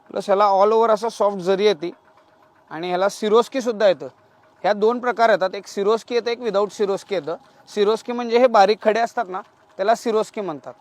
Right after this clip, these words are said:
हे जे बारीक खडे आहेत ना, ह्याला सिरोस्की म्हणतात. हे सिरोस्कीमुळं काय होतं, या साडीचा आणि काठाचा ग-, गेटअप वाढतो. प्लस तुम्हाला ह्याला आणि ब्रॉकेटचा असा सॉफ्ट, अ, सिल्कसारखा ब्रॉकेटचा ब्लाऊज येतो.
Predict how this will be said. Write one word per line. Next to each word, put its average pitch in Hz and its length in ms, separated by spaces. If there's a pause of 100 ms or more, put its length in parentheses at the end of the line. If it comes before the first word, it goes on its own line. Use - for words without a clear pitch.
(920)
हे 180 60
जे 208 80
बारीक 208 340
खडे 233 180
आहेत 233 140
ना, 185 120
ह्याला 196 340
सिरोस्की 220 460
म्हणतात. 147 320 (640)
हे 226 180
सिरोस्कीमुळं 247 680
काय 240 200
होतं, 214 200 (300)
या 196 100
साडीचा 208 440
आणि 240 120
काठाचा 208 460
ग-, 170 360 (120)
गेटअप 185 300
वाढतो. 165 380 (380)
प्लस 247 280
तुम्हाला 220 280
ह्याला 208 200
आणि 202 280
ब्रॉकेटचा 190 600
असा 226 220 (460)
सॉफ्ट, - 280
अ, 208 440
सिल्कसारखा 220 560
ब्रॉकेटचा 202 460
ब्लाऊज 202 320
येतो. 147 260